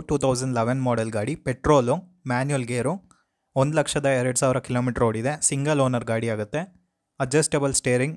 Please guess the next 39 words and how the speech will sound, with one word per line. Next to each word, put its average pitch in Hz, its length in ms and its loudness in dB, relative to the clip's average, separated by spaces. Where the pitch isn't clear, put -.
with 127 140 -2
ಎ - 20 2
ಸಿ 143 160 -2
with 127 160 -4
heater 127 320 0
option 123 280 -4
ಅವೈಲೇಬಲ್ 117 420 -2
ಇದೆ, 135 120 -2
ಕಾಂಪ್ರಿಹೆನ್ಸಿವ್ 143 540 0
ಇನ್ಶೂರೆನ್ಸ್ 117 420 0
ಇದೆ, 120 100 0
ಸೆಂಟ್ರಲ್ 147 460 0
ಲಾಕಿಂಗ್ 127 340 -2
ಸಿಸ್ಟಮ್ 123 360 -2
ಬರುತ್ತೆ, 113 300 -4
ಪವರ್ 143 260 4
ಸ್ಟೇರಿಂಗ್ 135 360 0
ಬರುತ್ತೆ, 113 280 -6
ಮ್ಯೂಸಿಕ್ 143 320 0
ಸಿಸ್ಟಮ್, 139 280 -2
ಎಫ್ 117 200 -6
ಎಮ್, 139 100 0
ಎ - 20 0
ಎಮ್ 123 60 -6
ಎಲ್ಲ 123 120 -2
ಬರುತ್ತೆ, 117 300 -4
ಯು 139 160 6
ಎಸ್ 147 160 2
ಬಿ 143 140 4
ಆಪ್ಷನ್ 127 300 0
ಕೂಡ 117 100 -2
ಇದೆ. 123 120 -6
ಈ 160 100 -4
ಗಾಡಿಗೆ 156 300 0
ಮೈಲೇಜ್ 143 360 0
ವಿಚಾರಕ್ಕೆ 131 380 -4
ಬಂದರೆ 120 280 -4
ನಿಮಗೆ 117 240 -4
ಹದಿನೆಂಟು, 135 380 -4